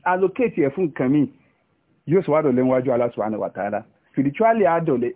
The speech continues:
intellectually gan súnmọ́ ká dọ̀lẹ. Now, kí wá ni nǹkan tá a fẹ́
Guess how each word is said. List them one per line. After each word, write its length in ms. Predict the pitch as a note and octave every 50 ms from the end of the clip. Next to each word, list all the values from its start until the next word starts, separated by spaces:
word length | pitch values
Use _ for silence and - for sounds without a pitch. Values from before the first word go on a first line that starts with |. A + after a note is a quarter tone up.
| - _ _
intellectually 640 | G3+ G3 - A3 A3+ B3+ A#3+ - C4+ C4 A#3+ F#3+
gan 140 | D#3 D3+ E3 E3
súnmọ́ 180 | F3+ F3+ F3+
ká 120 | F3+ F#3 F3+
dọ̀lẹ. 260 | E3+ C#3 A#2 G#2+ G#2+ - _ _ _ -
Now, 160 | D#3 D#3+ B2+ F#2+ - _ _ _ _ _ _ - - _ _ _ _ _ _ _ _ _ _ _ _ _ _ _ _
kí 100 | - G3
wá 160 | F#3+ F#3 E3+
ni 80 | D#3+ C#3
nǹkan 200 | B2+ B2+ D3+ C#3+
tá 100 | - F3 D3+
a 40 | C#3
fẹ́ 180 | - E3+ D#3